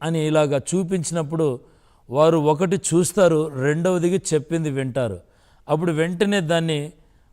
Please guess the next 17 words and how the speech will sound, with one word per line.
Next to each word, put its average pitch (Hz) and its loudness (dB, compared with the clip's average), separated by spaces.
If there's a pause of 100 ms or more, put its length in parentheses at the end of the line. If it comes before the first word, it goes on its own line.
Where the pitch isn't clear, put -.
(120)
వారు 151 2
కూడా 196 2 (140)
చేయడానికి 160 0 (440)
వెంటనే 165 -2
ఆ 143 -2 (180)
చూసింది, 185 0
విన్నది 160 -2 (680)
త్వరగా 160 2
వాళ్ళు, 139 0 (520)
ఆ, 120 -2 (400)
చేయడానికి 170 2
వాళ్ళకి 147 -2
ఎంతో 156 -2
ఇంట్రెస్టింగ్‌గా 170 -2
కనబడుతుంది. 131 -6 (1800)
ఈ 170 0
విధంగా 170 0